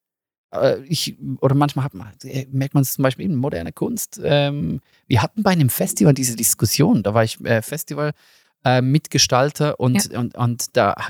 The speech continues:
Speaker 1: gab's so 'n, äh, äh, äh, 'n Totenkopf. 'N, 'n, 'n, ja,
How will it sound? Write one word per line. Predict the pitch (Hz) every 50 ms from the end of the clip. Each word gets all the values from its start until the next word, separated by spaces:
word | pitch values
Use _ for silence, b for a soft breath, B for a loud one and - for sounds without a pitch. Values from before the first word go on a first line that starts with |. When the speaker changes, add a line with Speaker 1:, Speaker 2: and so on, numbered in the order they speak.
| - _
Speaker 1:
gab's | - 104 131 - - - -
so | 139
'n, | 123 123 - -
äh, | - 117 113 110 98
äh, | - - 104 101 - -
äh, | - 113 104 95 98 - -
'n | - 98 107 95 - - 135
Totenkopf. | - - 247 - - 139 - - - - - - - _ _ _ _ _ -
'N, | 139 - -
'n, | - 127 127 120 -
'n, | - 123 120 120 120 120 - _ _ _ _ _ _
ja, | - 170 285